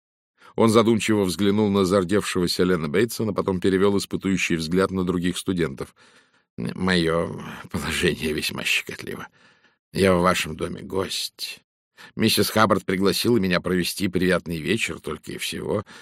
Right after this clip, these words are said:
И, конечно, я пришел, дабы вернуть мадемуазель ее прелестные туфельки. Что же касается прочих дел», — он помолчал.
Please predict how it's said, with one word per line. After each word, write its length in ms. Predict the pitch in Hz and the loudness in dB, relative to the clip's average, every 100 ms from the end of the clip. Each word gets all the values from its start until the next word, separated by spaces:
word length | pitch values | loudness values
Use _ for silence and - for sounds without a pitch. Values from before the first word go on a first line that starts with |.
| - | -12
И, 60 | - | -4
конечно, 360 | - 87 - 87 | 0 0 2 2
я 160 | 80 | 2
пришел, 420 | 78 80 - 92 | 0 -4 0 2
дабы 280 | 90 85 90 | 4 2 2
вернуть 440 | 82 87 85 107 85 | 2 0 0 -2 -2
мадемуазель 640 | 85 80 85 82 90 90 | -4 0 0 2 2 4
ее 160 | 87 85 | 4 2
прелестные 580 | 85 85 85 - 87 | -2 -2 -2 -2 -6
туфельки. 640 | 78 - - - - - - - - _ _ - 135 - - - 202 | -6 -10 -10 -12 -14 -16 -18 -18 -20 _ _ -16 -14 -12 -12 -4 -2
Что 220 | - 170 | 4 6
же 120 | 175 | 6
касается 460 | 156 - 170 156 160 | 4 2 0 2 0
прочих 360 | 185 - - - | 0 0 -4 -8
дел», — 240 | - - _ _ - | -10 -12 _ _ -10
он 140 | 82 | -8
помолчал. 560 | - 82 80 - - | -4 -2 -2 -4 -8